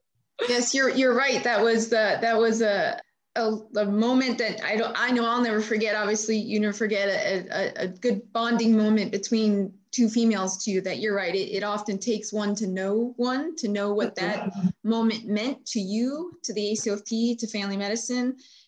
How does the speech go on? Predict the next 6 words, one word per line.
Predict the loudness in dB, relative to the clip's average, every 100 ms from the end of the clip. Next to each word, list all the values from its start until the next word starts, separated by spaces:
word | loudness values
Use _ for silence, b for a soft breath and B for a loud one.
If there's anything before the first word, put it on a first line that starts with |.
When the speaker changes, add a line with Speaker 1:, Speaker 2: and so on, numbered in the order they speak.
| _ -4
Speaker 1:
and | -2
how | -2 -2 -2 -2 -2 -2 -6 b b _ _ -8
as | -4 -2
women, | 0 0 0 0 -2 -4 _ _ _ _ -20 -12 -2
we | 0 0
sometimes, | 0 0 0 0 0 0 -2